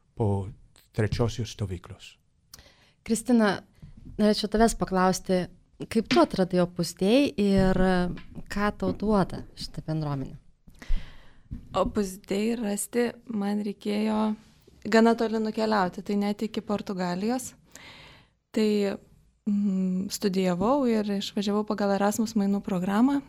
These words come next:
Speaker 3: į Portugaliją, Porto miestą, ir pas mane atvažiavo draugė aplankyti manęs ir mes nukeliavome į, keliavome tiesiog mieste ir aplankėme vieną parką. Parke pasiklydome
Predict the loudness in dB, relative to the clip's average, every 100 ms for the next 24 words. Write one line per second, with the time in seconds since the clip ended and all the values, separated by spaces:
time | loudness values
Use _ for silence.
0 | 0 0 -2 -2 0 2 2 2 0 2
1 | 2 2 2 2 2 -2 -2 -2 0 0
2 | 2 2 2 0 -6 -10 -12 -12 -14 -16
3 | 0 6 8 8 8 4 2 2 2 0
4 | 0 0 -2 -2 -2 0 0 2 0 2
5 | 2 2 2 2 2 4 4 4 2 2
6 | 2 4 4 6 6 4 0 0 4 6
7 | 4 0 -12 -20 -20 _ _ -16 -14 -14
8 | -14 -12 -4 2 6 8 6 4 2 0
9 | 0 0 2 2 2 4 6 6 2 0
10 | 0 -2 -2 -2 4 4 6 4 4 2
11 | 0 -2 -2 -2 -8 -10 -20 _ _ 6
12 | 8 8 6 4 2 0 2 2 2 0
13 | -2